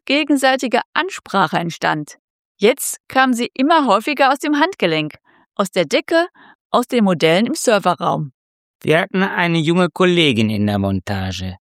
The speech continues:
Speaker 2: Jana. Vielleicht Anfang dreißig, klug, wach, schnell.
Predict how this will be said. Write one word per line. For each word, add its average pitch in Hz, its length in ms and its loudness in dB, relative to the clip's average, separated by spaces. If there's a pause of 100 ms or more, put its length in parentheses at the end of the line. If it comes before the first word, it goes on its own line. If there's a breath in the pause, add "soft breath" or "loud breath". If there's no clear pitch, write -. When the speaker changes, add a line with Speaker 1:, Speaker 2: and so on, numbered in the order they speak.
(140)
Speaker 2:
Jana. 127 580 -2 (480 soft breath)
Vielleicht 196 380 0
Anfang 139 340 0
dreißig, 85 720 -8
klug, 185 520 0
wach, 113 460 -4 (120)
schnell. - 480 -8